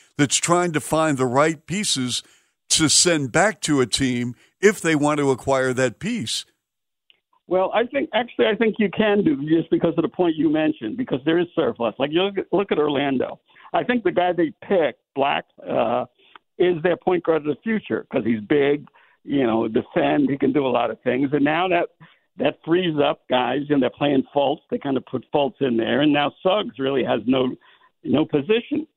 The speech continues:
Speaker 2: So I think that's a guy that y-, y-, you know, you'd be able to get for a relatively low value.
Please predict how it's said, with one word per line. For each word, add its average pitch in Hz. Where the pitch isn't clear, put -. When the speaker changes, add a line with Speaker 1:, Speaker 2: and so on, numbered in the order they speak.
Speaker 2:
So 131
I 120
think 135
that's 143
a 165
guy 131
that 147
y-, 139
y-, 165
you -
know, 139
you'd 131
be 131
able 123
to -
get 117
for 160
a 147
relatively 135
low 127
value. 147